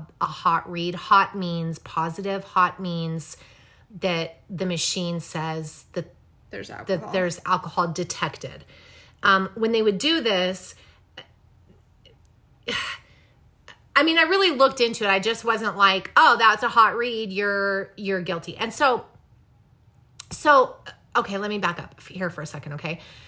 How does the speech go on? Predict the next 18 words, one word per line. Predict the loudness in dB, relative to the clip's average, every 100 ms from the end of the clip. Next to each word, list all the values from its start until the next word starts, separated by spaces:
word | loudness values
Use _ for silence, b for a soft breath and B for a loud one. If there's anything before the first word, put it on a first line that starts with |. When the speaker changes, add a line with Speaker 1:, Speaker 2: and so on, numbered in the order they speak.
| B
Speaker 1:
So | 0 4 6 4 -4 _ -20 _ -20 _ -20 _ -20 -20 _ -10 -2
D | 0
U | 4 6
Is, | 6 6 2 -4 -10
fourth | -4 -2
and | -2 -4
ten | -2 -2
in | -4 -6
Wyoming | -4 -4 -4 -6 -8
is | -8 -8
a |
felony, | -4 -4 -2 -6
right? | -6 -6 -8 -8
And | -6
so | -4
it's | -4 -4
mandatory | -2 0 -2 -6 -6 -4 -4
with, | -4 -4 -6